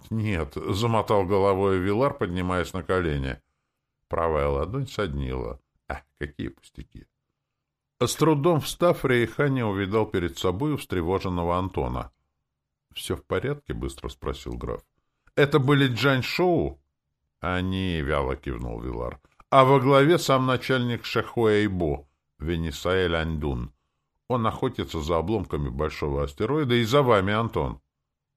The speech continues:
«За мной?» «Да, ему нужны вы». «Чего для?» «Этого я не знаю». «Интересненько осмотреть всё», — скомандовал Уваров. Люди разбежались, и Рейхани остался наедине с командиром отряда.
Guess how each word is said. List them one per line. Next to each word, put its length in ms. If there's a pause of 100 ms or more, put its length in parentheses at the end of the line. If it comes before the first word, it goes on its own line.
(100)
«За 340
мной?» 500 (800)
«Да, 360
ему 280
нужны 400
вы». 380 (560)
«Чего 420
для?» 440 (500)
«Этого 560
я 160
не 140
знаю». 380 (1400)
«Интересненько 920 (320)
осмотреть 680
всё», — 320
скомандовал 720
Уваров. 420 (800)
Люди 360
разбежались, 840
и 120
Рейхани 540
остался 480
наедине 520
с 80
командиром 600
отряда. 580